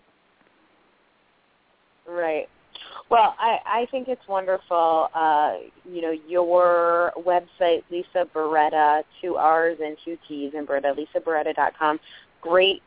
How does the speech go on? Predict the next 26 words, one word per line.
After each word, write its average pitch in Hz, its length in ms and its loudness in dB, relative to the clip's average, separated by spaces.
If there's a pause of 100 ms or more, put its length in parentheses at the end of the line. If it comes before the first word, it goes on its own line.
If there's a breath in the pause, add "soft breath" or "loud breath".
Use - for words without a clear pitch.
resources 170 880 -2
for 160 100 -4
people 156 400 -2
that 147 120 0
are 147 260 0
interested 170 880 0
in 165 720 -2
kind 156 160 -4
of 151 80 -2 (100)
psychic 156 400 0
phenomenon, 151 540 0
but 156 140 -2
also 202 260 2
look 175 260 2
at 185 60 -8
how 151 300 4 (400 soft breath)
Lisa 170 320 -6
is 147 280 -2
building 147 460 -2
her 135 240 -2 (100)
platform 143 460 -4
and 135 160 -6
using 135 320 -8 (100)
content 139 560 -4
to 135 60 -12
really 135 300 -2